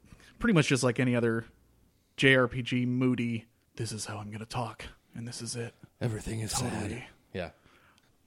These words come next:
Speaker 1: But I, I, yeah, it was, it was, uh, I was impressed.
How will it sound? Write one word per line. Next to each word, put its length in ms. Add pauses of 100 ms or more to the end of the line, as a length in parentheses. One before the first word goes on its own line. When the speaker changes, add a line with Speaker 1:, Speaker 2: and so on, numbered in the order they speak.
(160)
Speaker 1:
But 100
I, 100
I, 100
yeah, 300
it 220
was, 220
it 80
was, 220
uh, 320 (840)
I 80
was 100
impressed. 400